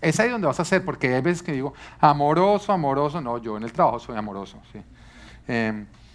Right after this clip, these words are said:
"Amable, amable", no, yo con el vecino que no lo conozco bien soy súper amable. Eh, ahí no importa, lo importante es en casa, porque en casa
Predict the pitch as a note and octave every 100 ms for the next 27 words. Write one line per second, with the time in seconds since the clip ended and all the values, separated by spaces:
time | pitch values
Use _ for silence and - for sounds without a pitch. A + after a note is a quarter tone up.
0 | - C3+ C#3 F3+ G#3+ G3 D#3 F3 A3+ D3+
1 | C3+ A#2 G#2 G2 G#2 C3+ D#3+ B2 - A#2+
2 | D#3 A#2+ A#2 C3 G#2 - B2+ D#3 A#2 -
3 | B2 A#2+ A2 G2+ G2 - - - - -
4 | C3 B2+ B2+ - - - - - - -
5 | - - A2+ F#3+ - B2+ F#3 - A2 G#2
6 | G2+ - C#3 E3 G3 - G2+ - D#3 E3+
7 | G#3 - - - - - - - - -
8 | - - C3 C#3+ A2+ F3 G#3 - C3+ D3